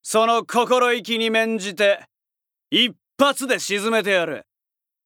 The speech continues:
かかってきな。しっかり休めていますか？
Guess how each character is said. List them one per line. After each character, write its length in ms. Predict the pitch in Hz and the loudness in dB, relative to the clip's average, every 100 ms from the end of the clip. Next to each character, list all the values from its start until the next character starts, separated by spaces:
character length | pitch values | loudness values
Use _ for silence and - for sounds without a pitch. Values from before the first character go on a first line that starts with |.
| - | -2
か 200 | 277 285 | 2 4
か 120 | 302 | 2
っ 40 | 320 | 0
て 140 | - 226 | -2 -2
き 80 | |
な。 380 | 202 208 175 - _ _ _ _ _ _ _ _ _ _ _ _ _ _ _ _ _ _ _ _ _ _ _ _ _ _ _ _ _ _ | 0 0 -2 -6 _ _ _ _ _ _ _ _ _ _ _ _ _ _ _ _ _ _ _ _ _ _ _ _ _ _ _ _ _ _
し 120 | - | -12
っ 20 | - _ | -12 _
か 140 | - 170 | -2 0
り 60 | |
休 220 | 131 127 | -2 -2
め 120 | 196 180 | -4 -2
て 80 | |
い 100 | 135 | -2
ま 80 | 156 | -2
す 100 | 190 | -4
か？ 300 | 170 214 233 | 0 -2 -2